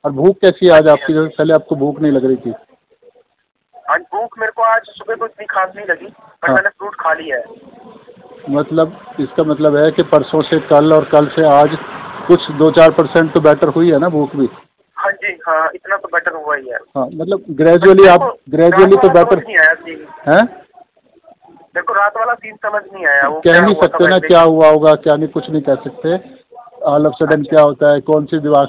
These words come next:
Speaker 1: में बात आ जाती है, कुछ अभी इसके बारे में ना, इन छो-, चीज़ों के बारे में, ब्लैकआउट्स क्या होता है, ये कुछ नहीं कहा जा सकता।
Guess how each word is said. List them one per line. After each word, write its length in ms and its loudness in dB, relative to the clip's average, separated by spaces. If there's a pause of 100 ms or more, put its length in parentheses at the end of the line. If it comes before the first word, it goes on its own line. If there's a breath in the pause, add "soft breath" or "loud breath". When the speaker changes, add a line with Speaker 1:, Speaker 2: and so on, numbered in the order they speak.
Speaker 1:
में 120 -4
बात 240 -2
आ 40 -4
जाती 300 -4
है, 120 -2
कुछ 160 -8 (460)
अभी 180 0
इसके 260 0
बारे 220 4
में 100 -4
ना, 180 -4 (440)
इन 140 -10
छो-, 360 -2
चीज़ों 320 0
के 100 -2
बारे 240 2
में, 100 -6
ब्लैकआउट्स 560 -2
क्या 200 0
होता 280 0
है, 160 -2
ये 100 -4 (420)
कुछ 160 0
नहीं 140 -4
कहा 160 2
जा 120 2
सकता। 320 -12